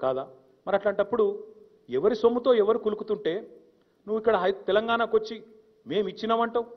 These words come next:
దండం పెట్టి పో తెలంగాణకు, వచ్చి ఇక్కడ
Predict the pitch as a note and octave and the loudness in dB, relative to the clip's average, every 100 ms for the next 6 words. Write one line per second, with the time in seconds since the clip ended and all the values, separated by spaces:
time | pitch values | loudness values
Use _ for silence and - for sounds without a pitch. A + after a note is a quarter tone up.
0 | - _ _ _ _ _ D#3 G#3+ A#3 A#3 | -20 _ _ _ _ _ 0 2 4 4
1 | A#3 A3 A3+ A3 G#3+ G#3+ G3+ F#3+ F#3+ D#3 | 4 2 2 2 0 -2 -2 2 2 2
2 | - - - _ _ _ _ _ D3+ - | -8 -20 -20 _ _ _ _ _ -4 -2
3 | A3 A3+ | -2 2